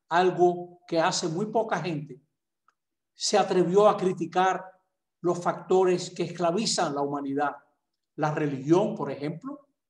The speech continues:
que puede ser esclavizante. Criticó el templo porque el Padre quiere adoradores en espíritu y verdad, dice Jesús en el capítulo cuarto de Juan, cuando le preguntan si se debe adorar en el Garicín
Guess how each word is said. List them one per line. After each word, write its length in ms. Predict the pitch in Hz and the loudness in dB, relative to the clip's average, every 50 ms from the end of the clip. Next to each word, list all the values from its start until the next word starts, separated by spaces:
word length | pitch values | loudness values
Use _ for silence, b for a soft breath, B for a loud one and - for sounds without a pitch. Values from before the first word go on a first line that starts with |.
| _ _ | _ _
que 140 | - 147 147 | -6 -6 -2
puede 280 | 151 170 175 175 175 | 0 2 2 4 2
ser 240 | 175 - 190 180 175 | 2 0 0 0 0
esclavizante. 840 | 165 175 180 180 170 160 160 - - 208 233 277 269 - - - - - _ _ _ _ | -2 -2 0 0 0 0 0 0 0 2 2 2 0 -2 -6 -8 -10 -12 _ _ _ _
Criticó 480 | - 214 214 214 214 214 220 226 240 | -2 0 0 0 -2 -2 2 2 2
el 140 | 233 233 - | 2 2 0
templo 500 | 262 262 285 277 269 - 160 139 - - _ _ _ _ _ _ _ _ | 2 2 2 0 -2 -6 -10 -12 -12 -16 _ _ _ _ _ _ _ _
porque 280 | - 185 180 - - 196 | -2 -2 0 0 0 0
el 120 | 180 - | -2 2
Padre 400 | - 202 202 208 202 196 196 185 | 4 4 6 6 6 4 0 -2
quiere 460 | 180 - 190 196 202 202 190 196 214 - | -4 -6 0 2 2 4 4 2 0 2
adoradores 880 | 170 170 175 180 185 180 180 175 170 185 196 185 185 170 - - - _ _ - | 2 2 4 4 4 4 4 4 4 2 2 0 0 -4 -6 -10 -14 _ _ -6
en 180 | 180 190 190 | -6 -4 -4
espíritu 480 | 165 180 - 262 277 254 240 - 233 226 | -6 -2 0 2 2 2 2 0 -2 -2
y 60 | 202 | 0
verdad, 420 | 185 180 175 160 170 147 147 - - - _ _ _ _ _ _ _ _ _ | 0 0 2 2 0 0 0 -4 -10 -20 _ _ _ _ _ _ _ _ _
dice 380 | 127 143 180 175 - 180 165 | -2 0 0 0 0 -2 -2
Jesús 460 | 151 175 160 - 180 170 165 - - - - _ _ _ _ _ _ - | -4 -6 -6 -6 -4 -4 -4 -6 -10 -14 -18 _ _ _ _ _ _ -8
en 120 | 156 156 160 | -6 -6 -4
el 100 | 151 151 | -4 -2
capítulo 520 | 160 156 156 160 165 165 170 156 147 151 | -2 -2 -2 -2 -2 -2 -2 -2 -2 -4
cuarto 400 | 151 165 202 233 247 - - 180 | 0 2 2 2 2 2 -2 -2
de 120 | 156 147 143 | -2 -2 -4
Juan, 360 | - 147 147 139 262 262 - _ _ _ _ _ _ _ _ _ _ _ _ _ _ _ | -4 -6 -6 -6 -6 -10 -14 _ _ _ _ _ _ _ _ _ _ _ _ _ _ _
cuando 260 | - 165 165 160 160 | 0 2 2 2 2
le 100 | 156 156 | 0 0
preguntan 600 | 160 160 151 147 165 180 180 170 175 170 160 156 | 0 -2 0 0 2 2 2 2 0 -2 -2 -2
si 160 | - 165 165 | -6 -8 -6
se 180 | - - - 151 | -6 -6 -2 0
debe 260 | 151 165 175 170 175 | 0 2 2 2 2
adorar 440 | 165 160 151 147 156 160 170 165 165 | 2 2 2 0 2 2 2 2 0
en 100 | 160 156 | -2 -2
el 100 | 147 143 | -4 0
Garicín 800 | - 160 156 156 151 151 - - 220 220 208 175 147 - - | 2 2 2 2 0 -2 -2 -2 -2 -2 -2 -4 -4 -6 -10